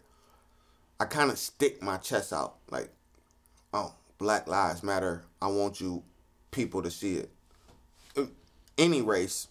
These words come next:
black, Hispanic, white,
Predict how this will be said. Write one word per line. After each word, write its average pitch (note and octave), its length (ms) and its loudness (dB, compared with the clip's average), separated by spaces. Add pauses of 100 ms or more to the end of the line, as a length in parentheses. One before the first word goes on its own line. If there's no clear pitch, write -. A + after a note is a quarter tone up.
(140)
black, A#2 360 4 (800)
Hispanic, A2 680 0
white, G2+ 380 2